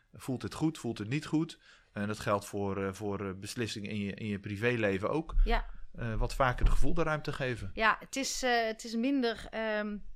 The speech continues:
Speaker 2: te meten. Eh, ik, ik deed alles cognitief. En nu sinds een half jaar alles intuïtief. En dat is een hele transitie die ik zelf heb gemaakt. Maar, ehm, als je dus ook altijd maar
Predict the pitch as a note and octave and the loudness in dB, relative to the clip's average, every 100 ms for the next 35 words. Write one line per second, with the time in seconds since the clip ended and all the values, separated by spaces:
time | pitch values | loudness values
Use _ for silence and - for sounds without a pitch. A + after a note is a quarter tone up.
0 | - - F#3 F#3 A3+ B3+ C#4 F#4+ - - | -10 -6 -2 0 0 0 0 -2 -10 -16
1 | - G3+ F#3+ - F#3+ - - - A3 G3 | -14 -10 -8 -6 -8 -10 -16 -10 -8 -4
2 | F3+ - G3 C4+ - G3+ - G3 - G#3 | -4 -2 -2 -4 -4 -6 -6 -10 -8 -10
3 | F#3+ - - - - - - G#3+ A3 A3+ | -10 -14 -16 -18 -18 -20 -8 -2 0 -2
4 | A#3 G3+ G3 G3+ G#3 - G3+ F#3+ G#3+ G#3+ | -4 -6 -4 -4 -4 -4 -4 -2 -2 -2
5 | F#3 - A#3 A#3 A#3 - D4 G4+ - - | -6 -6 -6 -6 -10 -4 -4 -4 -8 -14
6 | - - - - A3+ A3+ A3+ C4+ B3+ A3+ | -18 -20 -20 -8 -4 0 0 0 0 0
7 | A3 G#3+ G#3 - G#3+ A#3 - F3+ G#3+ - | -2 -6 -8 -8 -6 -6 -8 -10 -8 -8
8 | A3 A3 A#3 A3+ G#3 - G3 F3 F3+ B3+ | -8 -6 -4 -4 -8 -10 -8 -4 -4 -4
9 | - - - - - G#3+ G#3 G#3 - - | -8 -18 -20 -20 -6 2 2 2 -6 -14
10 | - F#3+ G3 F#3+ - - - - - A#3 | -10 -8 -8 -10 -10 -12 -16 -12 -6 -4
11 | - G#3 G#3 A3+ - A3 A#3 G#3+ G3+ G3+ | -4 -6 -4 -4 -2 0 0 0 -2 -6
12 | - - _ - - G3 F#3+ F#3 - | -14 -16 _ -20 -10 -2 -2 -2 -6